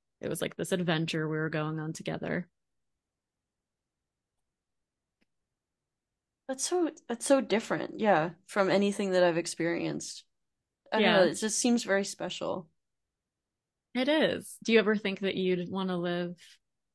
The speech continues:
Speaker 1: or explore a new city or venture out and
Speaker 2: Um, I don't know. I, I don't know if I wanna,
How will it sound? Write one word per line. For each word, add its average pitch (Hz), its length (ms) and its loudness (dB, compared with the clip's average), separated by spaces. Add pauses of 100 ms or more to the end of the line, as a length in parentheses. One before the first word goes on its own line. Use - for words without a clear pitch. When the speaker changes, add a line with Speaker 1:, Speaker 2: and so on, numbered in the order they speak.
(380)
Speaker 1:
or 190 80 2
explore 180 460 0
a 185 60 2
new 180 140 0
city 180 460 -2
or 170 120 -2
venture 170 420 -4
out 165 340 -6
and 165 400 -6 (1300)
Speaker 2:
Um, 226 560 -2 (640)
I 254 100 0
don't 294 160 6
know. 240 400 8
I, 233 220 4
I 220 100 6
don't 269 140 2
know 262 100 2
if 247 120 -4
I 220 100 2
wanna, 196 340 0